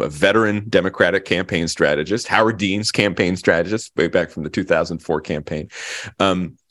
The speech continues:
so he will still face, I think, internal Democratic Party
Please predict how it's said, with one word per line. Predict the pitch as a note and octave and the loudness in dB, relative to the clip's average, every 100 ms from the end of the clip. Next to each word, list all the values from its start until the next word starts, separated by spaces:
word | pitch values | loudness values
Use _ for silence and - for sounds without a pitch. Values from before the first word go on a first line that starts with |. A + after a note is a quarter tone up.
| - _ | -20 _
so | - D#3+ D3 - - _ | 2 4 4 2 -8 _
he | A#2 F#3+ | 0 2
will | F3 F3 | 4 2
still | E3+ - F#3+ E3+ | 2 0 2 2
face, | C#3 - D3+ A2 F#2+ | 0 -2 0 2 0
I | F2 F2 | 0 0
think, | - F2 E2 | -2 -4 -4
internal | G#2 F#2+ - C3 A2+ F#2 | -4 -4 0 2 2 0
Democratic | G2+ F#2+ F2+ F#2+ E2+ - | 0 0 0 0 0 -2
Party | - A#2 A2+ G2 D#2 | -2 2 4 2 -2